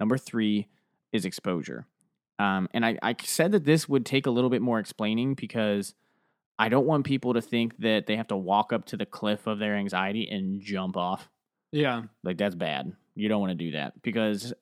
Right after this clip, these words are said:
Speaker 1: I know a lot of people that are anxious, um, including myself.
Speaker 2: Mm-hmm.
Speaker 1: And if I'm anxious about a decision,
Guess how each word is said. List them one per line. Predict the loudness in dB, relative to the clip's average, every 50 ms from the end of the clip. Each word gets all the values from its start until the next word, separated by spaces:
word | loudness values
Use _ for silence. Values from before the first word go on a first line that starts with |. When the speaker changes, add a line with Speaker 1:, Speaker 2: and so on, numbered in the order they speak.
| _ -6
Speaker 1:
I | -4 -4 -2 -2
know | 0 0 2 2
a | 2
lot | 2 2 0 0 0 -2
of | -2
people | -2 -2 0 0 -2
that | 0
are | -2 -2
anxious, | -2 -4 -4 -4 -4 -4 -4 -4 -4 -6 -10 -18 _ _ _ _ _ _ _ _ _ _ _ _
um, | -2 0 0 0 0 -2 -2 -2 -4 -4 -4
including | -4 -4 -4 -2 0 0 2 2 2
myself. | 0 0 -2 -2 -2 -4 -4 -6 -8 _ -8
Speaker 2:
Mm-hmm. | -8 -6 -8 -8 -10 -8 -6
Speaker 1:
And | -2 -2
if | -2 0 0
I'm | 0 0 2 2 2 2 2 0 0 -2 -2
anxious | -4 -4 -4 -2 -4 -4 -4 0
about | 2 2 2 2
a |
decision, | 0 -2 -4 -4 -2 -2 -2 -2 -4 -4